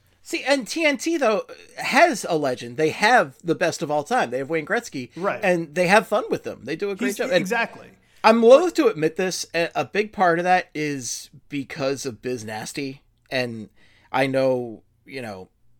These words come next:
Speaker 1: people really do not like Paul Bissonnette, and for good reason, but he's good on that show.
Speaker 2: He
Speaker 1: And
Speaker 2: is.
Speaker 1: he is a,
Speaker 2: Yeah.
Speaker 1: a good media presence, and he adds this just goofball factor that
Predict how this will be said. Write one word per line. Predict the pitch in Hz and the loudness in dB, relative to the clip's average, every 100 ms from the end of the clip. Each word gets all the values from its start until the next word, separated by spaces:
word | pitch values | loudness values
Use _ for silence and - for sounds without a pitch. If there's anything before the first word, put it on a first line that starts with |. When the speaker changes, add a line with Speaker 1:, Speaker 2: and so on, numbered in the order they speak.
| _ _ _ - - | _ _ _ -20 -14
Speaker 1:
people | - 160 120 | -8 -8 -6
really | 127 123 113 - | -6 -6 -8 -12
do | - 135 | -6 -4
not | 120 117 117 | -4 -4 -8
like | 117 113 _ | -10 -12 _
Paul | - 123 120 | -4 -4 -4
Bissonnette, | 117 117 107 120 | -8 -8 -8 -10
and | 123 113 104 | -10 -12 -12
for | - | -10
good | 120 123 | -8 -8
reason, | 120 123 156 139 | -8 -10 -10 -8
but | 139 120 - _ - _ _ _ _ _ _ | -6 -8 -10 _ -20 _ _ _ _ _ _
he's | - 165 147 - | -6 -4 -4 -4
good | - 160 | 0 2
on | 147 | 2
that | 123 113 | -4 -8
show. | - 82 - _ | -8 -10 -14 _
Speaker 2:
He | - | -4
Speaker 1:
And | 131 113 | -2 -2
Speaker 2:
is. | |
Speaker 1:
he | 127 120 | -6 -8
is | 117 113 | -8 -10
a, | |
Speaker 2:
Yeah. | 120 | -4
Speaker 1:
a | 127 113 _ | -4 -4 _
good | - 160 | -2 -2
media | 143 139 135 127 | -2 -6 -6 -6
presence, | 135 123 127 117 | -6 -6 -8 -10
and | 135 | -10
he | 117 131 127 | -8 -10 -6
adds | 127 127 120 - | -4 -4 -8 -10
this | 123 113 | -10 -12
just | 123 107 - 143 | -12 -14 -16 -12
goofball | 147 131 - 117 104 | -10 -8 -6 -6 -6
factor | - 113 104 113 104 - - - _ | -8 -10 -10 -10 -10 -12 -20 -20 _
that | 135 117 | -6 -6